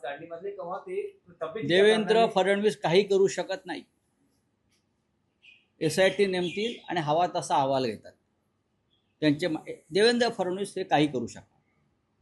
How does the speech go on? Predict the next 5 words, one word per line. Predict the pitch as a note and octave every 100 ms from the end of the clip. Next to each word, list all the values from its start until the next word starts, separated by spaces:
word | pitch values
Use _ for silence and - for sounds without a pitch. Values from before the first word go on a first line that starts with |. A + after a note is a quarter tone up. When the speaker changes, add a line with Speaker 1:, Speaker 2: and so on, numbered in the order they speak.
| _ _ _ _
Speaker 2:
देवेंद्र | A2+ A#2+ E3+ G#3+ G#3+
फडणवीस | G#3 F3+ F3+ C3 A2+ G#2+ _ _ - - _ _
आणि | E3 F#3
नेपाळचे | E3 D#3+ F#3 F#3 G3
मंत्री | F#3+ F3+ C3 A2